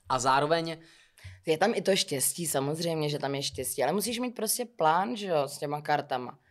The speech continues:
Speaker 2: Nemůžeš prostě hrát a čekat, co přijde.
Speaker 1: Hmm. Na YouTube existuje jedno tvé video.
Speaker 2: Ano.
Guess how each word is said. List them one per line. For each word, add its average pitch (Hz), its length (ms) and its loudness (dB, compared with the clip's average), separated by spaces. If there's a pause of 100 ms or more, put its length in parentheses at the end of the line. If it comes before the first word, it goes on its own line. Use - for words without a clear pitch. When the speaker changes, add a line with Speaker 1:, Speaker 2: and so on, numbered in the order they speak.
(380)
Speaker 2:
Nemůžeš 196 360 -4
prostě 160 340 -6
hrát 175 380 -4 (280)
a 147 60 -12
čekat, 160 300 -4
co 175 100 -6
přijde. - 380 -8 (400)
Speaker 1:
Hmm. 117 240 -18 (640)
Na 143 100 4
YouTube 196 260 4
existuje 156 600 0
jedno 147 320 2
tvé 135 280 2
video. 135 500 2
Speaker 2:
Ano. 175 200 2